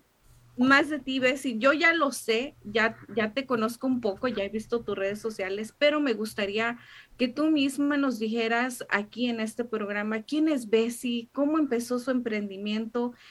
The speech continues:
y cómo nos puedes ayudar para que todas las personas que nos están viendo y nos están escuchando, pues, tengan una idea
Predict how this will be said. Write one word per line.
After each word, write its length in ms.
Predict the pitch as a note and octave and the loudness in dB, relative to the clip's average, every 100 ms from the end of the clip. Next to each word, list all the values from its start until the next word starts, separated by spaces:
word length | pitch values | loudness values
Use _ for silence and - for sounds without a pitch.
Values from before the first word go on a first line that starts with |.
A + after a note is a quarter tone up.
| - - | -20 -12
y 140 | A3 G#3+ | -10 -2
cómo 280 | D4 D#4 | 2 4
nos 220 | D#4+ C4 - | 4 2 0
puedes 340 | B3+ C4 C4 | 0 0 0
ayudar 520 | A#3 G#3 G#3 A3 A#3 | -2 0 0 0 0
para 260 | - G#3 G3 | -2 -2 -6
que 100 | G3 | -6
todas 160 | A3 | -2
las 160 | A#3+ B3 | 0 -2
personas 480 | - A3 G#3+ G#3+ A3+ | -6 -6 -4 -6 -6
que 100 | G3 | -10
nos 220 | F#3 - | -12 -12
están 300 | F#3 G3+ G#3+ | -10 -6 -4
viendo 280 | G#3 G#3 A3 | -2 -2 -4
y 60 | |
nos 240 | A3 G3 - | -4 -8 -14
están 240 | - F#3+ | -12 -10
escuchando, 640 | G3+ - F#3+ G3+ G3 G#3 | -10 -10 -8 -6 -6 -6
pues, 180 | G#3 G3+ | -8 -8
tengan 300 | G#3 G3+ G#3+ | -10 -4 -4
una 200 | G#3+ G#3 | -2 -2
idea 440 | G3+ G3+ G3+ A3+ | -2 0 0 -2